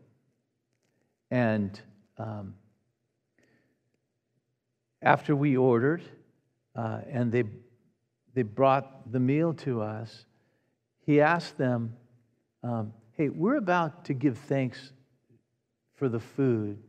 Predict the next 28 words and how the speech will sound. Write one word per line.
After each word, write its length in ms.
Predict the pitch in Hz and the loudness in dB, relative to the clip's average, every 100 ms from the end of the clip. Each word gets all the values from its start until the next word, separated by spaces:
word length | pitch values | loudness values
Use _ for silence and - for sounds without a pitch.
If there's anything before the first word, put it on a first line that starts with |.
| - | -10
to 80 | |
God. 500 | 117 127 123 113 110 104 - - - _ | -4 0 2 2 -2 -4 -16 -20 -20 _
Is 140 | 127 120 | -4 0
there 120 | 156 | 2
anything 540 | 185 208 233 226 240 | 4 4 4 2 0
we 100 | 214 | 2
could 220 | 208 190 | 2 0
pray 200 | - 196 | 0 0
for 160 | 202 214 | 0 0
you 240 | 208 247 | -2 0
about?" 420 | 196 120 107 98 - _ _ _ _ _ _ _ _ _ _ _ _ _ _ _ _ - | -2 -4 -8 -12 -20 _ _ _ _ _ _ _ _ _ _ _ _ _ _ _ _ -14
I 300 | - 156 170 190 185 | -10 -8 -6 -6 -6
love 500 | 202 220 165 131 120 - | -6 -4 -4 -4 -6 -8
asking 480 | 147 156 - - 160 | -8 -8 -8 -6 -4
that 220 | 151 151 | -4 -6
question. 540 | - 190 190 - 117 104 - _ _ _ _ | -8 -10 -10 -12 -12 -12 -18 _ _ _ _
It's 160 | 160 151 | -6 2
just 200 | 208 208 | 2 2
so 120 | 226 | -2
winsome. 540 | 202 202 254 - 120 - | 0 0 -2 -4 -12 -12
It's 120 | 127 143 | -10 -4
just 180 | 208 | -4
so 200 | - 240 202 | -4 -6 -4
easy. 600 | 226 269 254 - 113 98 _ _ _ _ _ _ _ _ _ _ - | -4 -2 -4 -6 -12 -12 _ _ _ _ _ _ _ _ _ _ -4
And 320 | 170 147 143 - | 0 0 -2 -10
sometimes 560 | - 170 156 170 160 135 | -2 2 2 4 2 4
they 140 | 160 | 4
will 540 | 160 160 156 - - | 6 8 6 4 -4